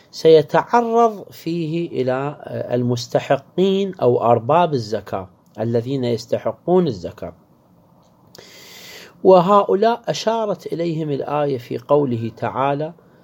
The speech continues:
بسم الله الرحمن الرحيم من سورة التوبة آية ستين: "إنما الصدقات للفقراء" <clears throat> أولاً، "والمساكين" ثانياً، <clears throat> "والعاملين عليها،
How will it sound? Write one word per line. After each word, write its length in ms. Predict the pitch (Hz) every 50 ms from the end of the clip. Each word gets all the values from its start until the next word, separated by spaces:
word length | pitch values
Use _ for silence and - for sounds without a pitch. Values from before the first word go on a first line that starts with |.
| _ _ _ -
بسم 300 | 123 127 123 - - 131
الله 400 | 139 147 147 143 139 127 117 117
الرحمن 600 | 117 113 117 113 - - - 120 127 127 123 117
الرحيم 720 | 107 104 107 110 104 104 - - 127 131 143 143 147 - _ _ _ _ - - - _ _ -
من 120 | 120 120
سورة 380 | 117 - - 135 131 120 117 117 -
التوبة 560 | - 120 - - 131 131 123 113 113 107 104
آية 120 | 113 117 110
ستين: 640 | 101 - - 104 - _ - 131 135 135 131 139 139 _ -
"إنما 440 | 180 185 185 180 180 175 175 170 175
الصدقات 920 | 170 170 - - 117 110 110 110 104 - - 117 110 107 107 107 - - - _ -
للفقراء" 1000 | 120 123 143 160 151 - - 135 127 - - 123 120 120 127 139 147 156 160 - _ _ _ - 170 147 - - -
<clears throat> 440 | 202 196 143 131 120 - - - 139
أولاً، 420 | 135 135 147 147 143 147 156 170 - _ _ _ _ _ _ _ - - - _ -
"والمساكين" 1120 | 139 151 156 151 143 139 127 120 - - 135 123 120 113 120 - - 135 143 156 180 190 180 - _ _ _ _ _ _ _ _ _
ثانياً، 640 | - 135 131 135 143 147 147 147 151 151 156 - - _ - 170 - - - -
<clears throat> 420 | 226 220 196 165 123 117 113 -
"والعاملين 840 | 139 147 147 131 - 113 120 117 113 113 113 110 127 143 143 120 110
عليها، 640 | 104 - 95 107 107 107 120 139 143 131 147 160 170